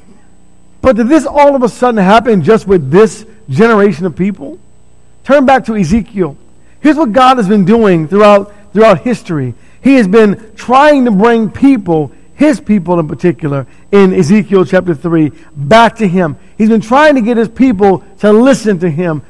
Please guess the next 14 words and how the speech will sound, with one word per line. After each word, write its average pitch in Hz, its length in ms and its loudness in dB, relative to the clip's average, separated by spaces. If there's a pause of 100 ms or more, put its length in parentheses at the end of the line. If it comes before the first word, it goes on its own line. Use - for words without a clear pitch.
(120)
to 220 160 0
receive 233 600 -2
him. 170 320 -2 (200)
And 214 140 2
when 202 160 2
John 277 360 2
comes 226 200 -2
along 190 420 2
and 190 140 0
John 262 360 0
preaches, 180 460 -4 (200)
the 202 100 0
people 226 380 0
still 254 600 0